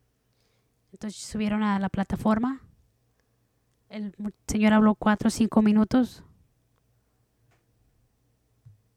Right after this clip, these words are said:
Dice, "Todas las vidas importan", y yo, "Estoy de acuerdo", di-, dice, "Yo estoy de acuerdo que también las vidas, pero los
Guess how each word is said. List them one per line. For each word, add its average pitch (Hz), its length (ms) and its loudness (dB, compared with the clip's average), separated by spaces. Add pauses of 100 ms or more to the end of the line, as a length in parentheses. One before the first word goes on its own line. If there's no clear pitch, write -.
(840)
Dice, 208 340 -8 (100)
"Todas 226 220 2
las 226 140 2
vidas 240 300 2
importan", 220 500 0
y 196 80 -2
yo, 202 80 -2
"Estoy 247 220 0
de 254 80 4
acuerdo", 254 360 2
di-, 214 220 -4 (1800)
dice, 226 240 -12
"Yo 240 120 -4
estoy 262 180 -4
de 247 80 -2
acuerdo 233 580 -2 (160)
que 220 120 -12
también 214 280 -4
las 214 140 -4
vidas, 214 460 -4 (1900)
pero 220 180 -2
los 214 260 -4